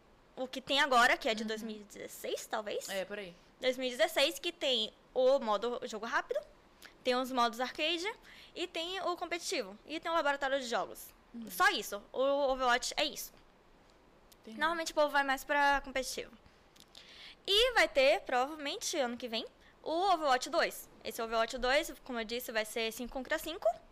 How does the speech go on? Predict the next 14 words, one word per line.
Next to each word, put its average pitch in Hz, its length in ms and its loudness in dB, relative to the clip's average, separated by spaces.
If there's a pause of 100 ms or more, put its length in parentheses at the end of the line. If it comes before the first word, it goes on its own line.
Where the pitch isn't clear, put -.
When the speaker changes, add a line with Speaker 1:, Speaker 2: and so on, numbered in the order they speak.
(200)
Speaker 1:
Eles 233 180 -4
atualizaram 254 600 2
isso, 294 240 -2
vão 269 200 0
atualizar 294 440 2
o - 20 0
nome 240 200 -4
do 233 100 -6
McCree, 233 340 -6
porque - 240 -14
teve 214 240 -10
uma 220 160 -8
treta 208 360 -12
aí, 190 240 -10